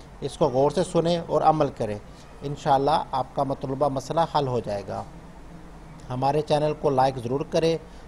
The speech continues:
हमारी हर वीडियो में हर रोज़ हर मसले के हल के लिए वजीफ़े बताए जाते हैं।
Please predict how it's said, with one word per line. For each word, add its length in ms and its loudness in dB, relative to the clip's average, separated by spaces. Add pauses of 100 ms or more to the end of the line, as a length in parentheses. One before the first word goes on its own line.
हमारी 380 2
हर 200 4
वीडियो 340 4
में 180 2
हर 240 8
रोज़ 340 4
हर 220 6
मसले 340 -2
के 120 -2
हल 200 2
के 120 -2
लिए 140 2
वजीफ़े 360 -2
बताए 280 0
जाते 300 0
हैं। 220 -2